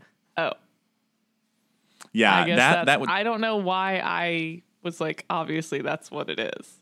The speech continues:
Speaker 1: I don't know
Speaker 2: Well, then
Speaker 1: why.
Speaker 2: shout
Speaker 1: I don't
Speaker 2: out
Speaker 1: know.
Speaker 2: to everyone.
Speaker 1: <laughs>
Speaker 2: But that's, but that's why we have the Grey's Academy and you're the professor.
Speaker 1: Mm-hmm, mm-hmm.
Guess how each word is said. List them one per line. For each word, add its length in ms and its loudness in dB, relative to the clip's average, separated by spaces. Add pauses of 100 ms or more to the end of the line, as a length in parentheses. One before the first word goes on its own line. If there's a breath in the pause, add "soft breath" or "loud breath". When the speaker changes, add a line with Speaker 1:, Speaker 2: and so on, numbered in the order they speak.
(140)
Speaker 1:
I 140 -2
don't 140 -2
know 80 0
Speaker 2:
Well, 80 4
then 140 6
Speaker 1:
why. 100 2
Speaker 2:
shout 400 6
Speaker 1:
I 220 8
don't 100 4
Speaker 2:
out 60 -2
Speaker 1:
know. 60 -8
Speaker 2:
to 140 0
everyone. 720 2
Speaker 1:
<laughs> 220 0
Speaker 2:
But 80 4
that's, 240 4
but 160 6
that's 240 4
why 120 8
we 160 6
have 300 4
the 60 8
Grey's 420 6
Academy 480 4
and 160 4
you're 260 6
the 80 4
professor. 640 2
Speaker 1:
Mm-hmm, 480 -8
mm-hmm. 280 -8